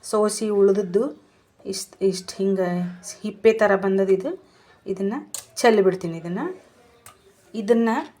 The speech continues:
ಎರಡು ಹಣ್ಣಿಂದು ಇದು ಇಷ್ಟು ರಸ ಬಂದದ. ಇದರಿಂದ ಒಂದು ಸ್ವೀಟ್ ಮಾಡೋದನ್ನು ಹಲ್ವಾ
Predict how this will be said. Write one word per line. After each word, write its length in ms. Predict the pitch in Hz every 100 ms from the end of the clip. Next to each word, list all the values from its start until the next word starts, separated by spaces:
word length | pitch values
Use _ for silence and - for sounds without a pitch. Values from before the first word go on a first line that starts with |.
| 220
ಎರಡು 180 | 214 233 214
ಹಣ್ಣಿಂದು 340 | 214 226 254 226
ಇದು 100 | 196 220 220
ಇಷ್ಟು 180 | - 214 202
ರಸ 140 | 196 220
ಬಂದದ. 300 | 220 196 180 208 285 - - - - 220
ಇದರಿಂದ 340 | 214 220 214 233 226
ಒಂದು 220 | 208 226 370 392 - _ _ _ - - - - - - - - _ _ -
ಸ್ವೀಟ್ 340 | 226 247 - 180 - - _ - - _ _ - - - 208
ಮಾಡೋದನ್ನು 460 | 202 196 196 202 302 - - - _ - -
ಹಲ್ವಾ 340 | 214 208 214